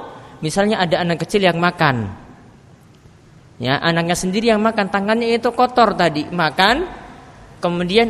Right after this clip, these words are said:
ada bekas-bekas makanan pada tangannya, kemudian anak tersebut orang tuanya yang menjilat tangannya. Itu bukan suatu yang tabu, ya. Namun kadang juga seorang ibu, ya, ketika mendulang anaknya atau menyuapi anaknya,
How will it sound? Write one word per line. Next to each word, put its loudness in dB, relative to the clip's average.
ada 2
bekas-bekas 2
makanan 2
pada 2
tangannya, -2
kemudian -2
anak -2
tersebut -2
orang 0
tuanya 0
yang -2
menjilat 0
tangannya. -2
Itu 2
bukan 2
suatu -2
yang -2
tabu, 2
ya. 0
Namun 0
kadang 2
juga 2
seorang 2
ibu, -2
ya, -2
ketika 4
mendulang 2
anaknya 0
atau 0
menyuapi 0
anaknya, -2